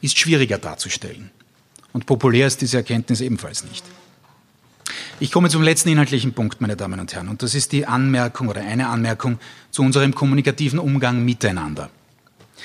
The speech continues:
Nicht bedingt durch sie, aber beschleunigt von der Corona-Krise, verhärten sich zusehends Meinungsfronten.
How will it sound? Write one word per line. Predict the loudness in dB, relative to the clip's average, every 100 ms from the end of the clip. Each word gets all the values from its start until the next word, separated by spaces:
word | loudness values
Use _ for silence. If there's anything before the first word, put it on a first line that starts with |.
| -18 0
Nicht | 2 2 0
bedingt | 0 4 4 4 -2 2
durch | 4 4 2
sie, | 0 0 -2 -2
aber | -2
beschleunigt | 0 0 2 2 2 0 -2
von | -4 -2 0
der | -2
Corona-Krise, | -4 -4 -4 -6 -6 -8 -6 -6 -8 -20 -20 _ -4
verhärten | 0 0 0 -2
sich | 0 -2
zusehends | 0 -2 2 2 0 -2
Meinungsfronten. | -4 -6 -6 -8 -10 -14 -16 -20